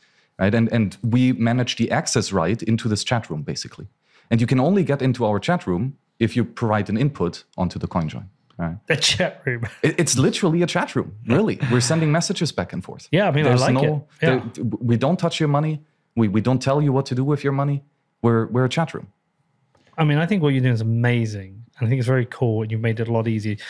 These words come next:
Speaker 2: You've done that thing where you've now bridged the gap for usability for
Speaker 1: Yeah.
Speaker 2: morons like me to use it, and that's brilliant. I love it.
Speaker 1: Yeah. You know, that, and that's the other thing. Like, if, if you're a criminal, you're, you're probably under a lot of risk, and you probably have a lot of money <laughs> because I guess you just stole it,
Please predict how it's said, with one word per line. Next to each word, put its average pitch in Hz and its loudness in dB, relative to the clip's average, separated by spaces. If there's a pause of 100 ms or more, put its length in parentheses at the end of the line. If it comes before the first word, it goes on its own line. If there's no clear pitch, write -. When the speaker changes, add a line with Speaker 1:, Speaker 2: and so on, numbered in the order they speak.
(220)
Speaker 2:
You've 139 0
done 160 2
that 156 0
thing 131 0
where 123 2
you've 120 0
now 127 2
bridged 127 -2
the 117 2
gap 120 -2
for 120 0
usability 113 -2
for 104 -4
Speaker 1:
Yeah. 110 2
Speaker 2:
morons 113 0
like 110 -4
me 107 -2
to 107 -10
use 107 -4
it, 107 -4
and 117 -6
that's 110 -6
brilliant. 110 -4
I 107 -4
love 107 0
it. 95 -8 (120)
Speaker 1:
Yeah. 107 0 (520)
You 139 4
know, 180 4
that, 175 -2
and 160 2
that's 160 0
the 123 2
other 123 2
thing. 107 -2
Like, 98 0 (600)
if, - 0
if 147 0
you're 214 4
a - -2
criminal, 110 0 (160)
you're, 139 2
you're 127 2
probably 127 0
under 107 2
a 95 2
lot 101 0
of 104 -4
risk, - -4 (360)
and 120 2
you 120 -4
probably 131 0
have 110 0
a 110 0
lot 107 2
of 95 -4
money 90 0
<laughs> 92 -10
because - -8
I 113 -4
guess 101 0
you 107 0
just - -4
stole 113 0
it, 80 -6